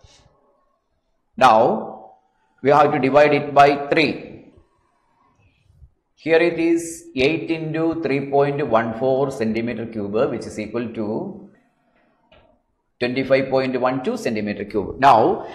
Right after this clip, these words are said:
here we have to multiply it with the three hundred and fourteen.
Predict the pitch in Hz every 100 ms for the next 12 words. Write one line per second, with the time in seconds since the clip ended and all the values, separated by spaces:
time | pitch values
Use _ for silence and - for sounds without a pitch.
0 | - - 226 226 175 175 190 190 165 143
1 | 156 175 160 127 147 147 175 156 143 151
2 | 147 147 143 143 139 131 123 143 143 120
3 | 92 - -